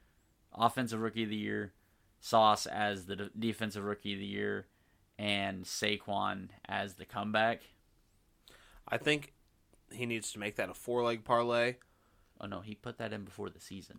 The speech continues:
Speaker 2: Oh, did he?
Speaker 1: Yeah.
Speaker 2: Too bad he can't
Speaker 1: It's a
Speaker 2: go in.
Speaker 1: ninety-three thousand dollar payout right now.
Speaker 2: Wow.
Speaker 1: On
Speaker 2: He
Speaker 1: a
Speaker 2: sh-
Speaker 1: twenty-nine dollar bet.
Speaker 2: Should have put, uh, it won't happen,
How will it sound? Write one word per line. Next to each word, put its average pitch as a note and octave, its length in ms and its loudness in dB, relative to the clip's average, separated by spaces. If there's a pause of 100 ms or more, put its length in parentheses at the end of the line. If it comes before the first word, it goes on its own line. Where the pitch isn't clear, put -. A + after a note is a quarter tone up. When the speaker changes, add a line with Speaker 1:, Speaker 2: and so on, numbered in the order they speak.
Speaker 2:
Oh, A2 200 2
did G#2 200 2
he? G#2+ 160 0 (340)
Speaker 1:
Yeah. F#2 200 -12 (680)
Speaker 2:
Too A#2+ 120 -12
bad G#2+ 180 -6
he G#2 80 -10
can't A2+ 320 -8
Speaker 1:
It's - 100 -20
a - 40 -4
Speaker 2:
go - 20 -2
in. G2+ 60 -2
Speaker 1:
ninety-three G#2 480 -2
thousand G2 520 4
dollar F#2 300 -2
payout - 440 -14
right G1+ 140 -16
now. - 220 -20
Speaker 2:
Wow. F2 460 -8 (760)
Speaker 1:
On G2+ 120 0
Speaker 2:
He F#2+ 40 -2
Speaker 1:
a E2 40 -4
Speaker 2:
sh- - 60 -6
Speaker 1:
twenty-nine F#2+ 500 -4
dollar F2 260 -8
bet. - 220 -14 (320)
Speaker 2:
Should B2+ 260 2
have G#2+ 120 -4
put, G#2 260 0
uh, F#2 300 -2 (320)
it B2+ 140 4
won't C3 260 0
happen, G2 420 -2